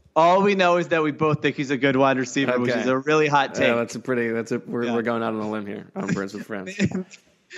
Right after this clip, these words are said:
Speaker 1: Maybe we'll do some research and revisit this <laughs> during
Speaker 2: Good
Speaker 1: our
Speaker 2: job.
Speaker 1: next
Speaker 2: Fully in off-season mode.
Speaker 1: Uh,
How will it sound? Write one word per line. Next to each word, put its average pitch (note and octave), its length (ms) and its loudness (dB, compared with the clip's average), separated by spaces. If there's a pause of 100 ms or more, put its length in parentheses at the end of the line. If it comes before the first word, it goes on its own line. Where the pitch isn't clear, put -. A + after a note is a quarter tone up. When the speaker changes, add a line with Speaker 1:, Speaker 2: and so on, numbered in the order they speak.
(120)
Speaker 1:
Maybe G3+ 380 0
we'll E3+ 160 2
do E3 180 0
some E3+ 240 0
research D3+ 500 0
and C#3+ 100 -4
revisit C#3+ 480 0
this C3+ 220 2
<laughs> - 0 -
during E3 280 -4
Speaker 2:
Good - 800 2
Speaker 1:
our D3+ 60 2
Speaker 2:
job. A2 100 0
Speaker 1:
next D3 260 -4 (100)
Speaker 2:
Fully C3 340 0
in A#2+ 100 0
off-season A#2 520 -2
mode. A2+ 300 -4 (1300)
Speaker 1:
Uh, D#3 380 2